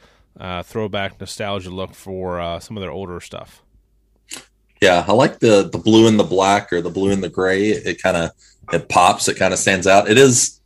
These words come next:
Speaker 2: I don't wanna say it's busy 'cause there's a lot going on here, uh, a lot on the packaging. So, like, your window's not as open. So, like, you still see the figure, you still see all the accessories,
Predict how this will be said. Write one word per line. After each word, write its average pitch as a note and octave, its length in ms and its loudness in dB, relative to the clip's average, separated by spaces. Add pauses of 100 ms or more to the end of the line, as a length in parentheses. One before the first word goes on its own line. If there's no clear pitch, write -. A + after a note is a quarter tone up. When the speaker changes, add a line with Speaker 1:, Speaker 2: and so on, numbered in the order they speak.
(300)
Speaker 2:
I C#3+ 60 2
don't E3+ 100 6
wanna C#3 100 6
say A#2 180 4
it's F2 180 0
busy A2 760 -2 (140)
'cause G2 120 -4
there's G2+ 160 2
a G2+ 60 -2
lot G2 280 2
going F#2 260 -4
on F#2 200 -2
here, A2 380 -2
uh, F2 440 -4 (220)
a - 240 -10
lot G#2 160 8
on G2+ 120 6
the F#2 60 2
packaging. G#2 600 2
So, F#2+ 160 0
like, F#2 320 0 (800)
your G#2 220 0
window's A#2 520 2
not A2 200 2
as G#2+ 120 0
open. A2+ 420 0
So, G2+ 200 -2
like, F#2+ 300 -2
you G#2+ 100 -4
still E3 320 0
see D3 180 2
the C#3 120 2
figure, A#2 340 -2
you A2+ 80 -4
still A#2 240 -6
see A2+ 160 2
all G2+ 140 6
the F2+ 100 0
accessories, F2+ 880 -2